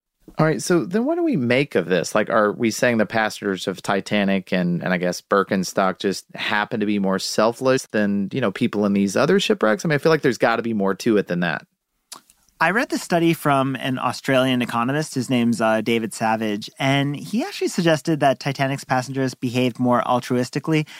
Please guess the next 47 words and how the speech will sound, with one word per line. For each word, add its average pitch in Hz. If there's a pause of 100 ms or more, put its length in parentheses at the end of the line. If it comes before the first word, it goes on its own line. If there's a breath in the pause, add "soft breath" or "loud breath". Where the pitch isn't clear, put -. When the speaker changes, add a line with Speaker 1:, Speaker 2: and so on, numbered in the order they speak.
(200 loud breath)
Speaker 2:
simply 208
because 180
they 139
had 131
the 123
time 123
to 110
do 107
so. 104 (220)
Like, 151 (240)
if 175
you 208
think 247
about 220
the 156
wreck 139
of 139
the 131
Lusitania, 165 (320 loud breath)
which 185
was 175
this 151
other 131
luxury 120
liner 113
from 117
the 113
era, 117
which 120
I'm 123
sure 123
you've 110
heard 117
of, 113
it, 135
it 160
had 214
a 220
similar 240
number 165
of 143
passengers 135
and 123
survivors 113
to 117
the 104
Titanic, 180